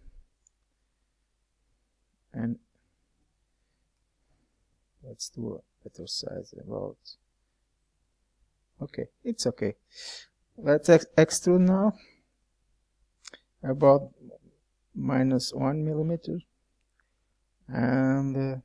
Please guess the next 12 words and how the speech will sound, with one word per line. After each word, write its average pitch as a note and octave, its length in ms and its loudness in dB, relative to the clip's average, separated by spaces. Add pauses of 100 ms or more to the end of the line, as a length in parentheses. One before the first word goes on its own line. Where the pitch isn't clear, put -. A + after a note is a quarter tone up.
(140)
do C#3+ 180 -10
the C3+ 60 -6
same C#3+ 320 -4
for C#3+ 260 -4
the C3+ 120 -2
other C3+ 180 -2
body. D3 380 -4 (4000)
So A#2 420 -4
circle, C#3+ 840 -4 (1200)
select - 340 -8
the G#2+ 60 -12
plane. C3+ 480 -2